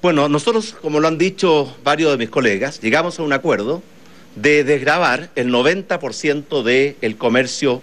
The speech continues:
exterior de estos cuatro países y llevar los aranceles a cero y posteriormente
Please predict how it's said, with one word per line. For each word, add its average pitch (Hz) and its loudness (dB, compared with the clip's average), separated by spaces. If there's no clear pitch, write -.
exterior 127 0
de 127 0
estos 135 -2
cuatro 131 -2
países 90 -4
y 120 -4
llevar 131 4
los 151 -4
aranceles 127 0
a - -2
cero 156 0
y 170 0
posteriormente 220 0